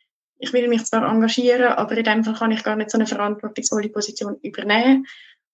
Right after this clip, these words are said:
oder irgendwie mal anfangen, drin hineinzuwachsen.“ Und das führt dann vielleicht auch dazu, dass man ihnen sagt, „Aber wir haben da eine offene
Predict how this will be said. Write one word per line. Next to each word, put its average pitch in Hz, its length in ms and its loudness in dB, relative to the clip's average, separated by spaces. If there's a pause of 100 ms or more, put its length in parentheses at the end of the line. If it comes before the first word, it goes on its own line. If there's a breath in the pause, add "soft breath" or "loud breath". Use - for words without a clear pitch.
oder - 340 0 (260)
irgendwie 208 360 2 (160)
mal 208 180 2
anfangen, 208 380 0
drin 214 180 0
hineinzuwachsen.“ 226 880 2 (160)
Und 208 320 -6 (640)
das 226 240 2
führt 233 260 2
dann 226 120 2
vielleicht 226 260 2
auch 214 80 2
dazu, 220 320 -2
dass 220 180 0
man 220 100 2
ihnen 214 140 2
sagt, 208 340 0
„Aber 214 180 0
wir 202 120 2
haben 214 160 0
da 226 80 0
eine 208 200 0
offene 208 500 -2